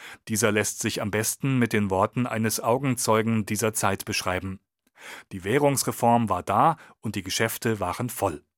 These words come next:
Vor allem mit Lebensmitteln. Geld, mit dem vorher nichts mehr zu erreichen gewesen war, hatte nun schlagartig wieder einen Gegenwert.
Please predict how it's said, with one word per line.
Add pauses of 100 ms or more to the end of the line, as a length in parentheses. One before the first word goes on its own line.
(400)
Vor
allem
mit
Lebensmitteln. (360)
Geld,
mit
dem
vorher
nichts
mehr
zu
erreichen
gewesen
war, (220)
hatte
nun
schlagartig
wieder
einen
Gegenwert.